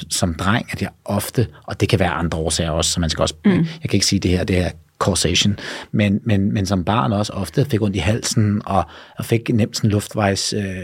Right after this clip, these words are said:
Speaker 1: s-, sygdomme. Sådan de der klassiske forkølelse, mere
Speaker 2: Ja.
Speaker 1: end, synes jeg, de andre. Igen,
Speaker 2: Ja.
Speaker 1: anecdotal, så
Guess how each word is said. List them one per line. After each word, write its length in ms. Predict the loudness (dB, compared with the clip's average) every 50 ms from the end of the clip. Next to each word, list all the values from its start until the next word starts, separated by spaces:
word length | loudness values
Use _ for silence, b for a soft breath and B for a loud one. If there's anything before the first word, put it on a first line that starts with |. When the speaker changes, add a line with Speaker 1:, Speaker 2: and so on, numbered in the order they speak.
| -8 -8 -6 -6
Speaker 1:
s-, 240 | -4 -4 -4 -4 -4 -2
sygdomme. 580 | 0 0 0 2 2 0 0 0 0 0 0 0
Sådan 160 | 2 2 2
de 100 | 2 4
der 160 | 4 4 4
klassiske 500 | 4 2 2 2 2 2 2 2 0 -2
forkølelse, 520 | -2 -4 -4 -4 -2 -2 -2 -2 -2 -4 -4 B B B B B
mere 180 | 4 6 6 8
Speaker 2:
Ja. 140 | 8 6
Speaker 1:
end, 140 | 6 4 2 0 -2
synes 260 | 0 2 2 2 2
jeg, 160 | 0 0 -2 -4 -8 -6 _ 0
de 100 | 0 0
andre. 300 | 0 -2 -2 0 -2 0 -2 -2
Igen, 320 | 0 4 4 4 4 2 2 2
Speaker 2:
Ja. 40 |
Speaker 1:
anecdotal, 540 | 2 2 4 4 2 2 0 0 -2 -4 -4
så 200 | -2 0 2 2